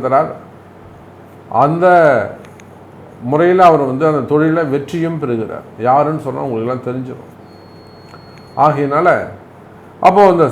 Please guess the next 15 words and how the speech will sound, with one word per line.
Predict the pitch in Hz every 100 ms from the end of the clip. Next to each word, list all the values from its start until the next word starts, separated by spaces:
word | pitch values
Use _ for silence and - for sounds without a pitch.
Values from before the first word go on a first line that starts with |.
| -
செவ்வாயுடைய | 156 190 208 202 185 175 160
காரகத்துவம் | 151 170 160 135 143 160 - -
சினிமா | 151 156 170 160 151
துறைக்கும், | 139 120 - 151 151 -
சின்ன | - 156 143
திரையா | 139 135 127
இருக்கலாம், | 120 120 123
பெரிய | 139 147 156
திரையா | 135 131 123 123
இருக்கலாம், | 120 120 117 117
டி | 135 156
வி | 151 135
சேனல்களாக | 131 135 131 123 120
இருக்கலாம், | 117 113 117 110 - - - - - - - - - - - - - - - -
செய்தி | 160 180 190